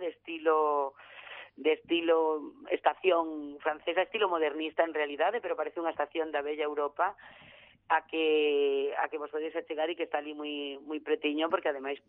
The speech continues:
tedes donde estacionar xa do, do outro lado. Poderíamos empezar extramuros este percorrido e empezar por a iglesia de Santa María, de San Francisco, perdón, a que podedes acceder e cuyo claustro está dedicado á atención de, de xuventude, é dicir,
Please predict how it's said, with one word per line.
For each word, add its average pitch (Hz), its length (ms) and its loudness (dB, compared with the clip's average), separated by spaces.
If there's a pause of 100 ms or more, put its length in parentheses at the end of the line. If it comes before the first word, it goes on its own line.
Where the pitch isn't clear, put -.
tedes 143 240 4
donde 131 240 2
estacionar 127 560 -2
xa 131 240 0
do, 123 480 0
do 127 160 4
outro 131 240 -4
lado. 131 400 0 (400)
Poderíamos 156 400 2
empezar 151 400 0
extramuros 147 560 -2
este 143 240 0
percorrido 143 560 0
e 226 80 0
empezar 160 320 0
por 151 80 -2
a 143 80 -2
iglesia 147 240 0
de - 20 -6
Santa 135 300 -4
María, 135 340 -6
de 147 140 2
San 135 160 -4
Francisco, 135 400 -2
perdón, 147 400 -2 (640)
a 143 80 4
que - 80 -4
podedes 151 400 0
acceder 156 560 4
e 202 80 -8
cuyo 214 320 2
claustro 190 560 2
está 170 240 2
dedicado 170 640 0
á 170 80 2
atención 160 560 0
de, 156 400 4
de 147 160 2
xuventude, 156 560 4
é 143 80 6
dicir, 139 400 -4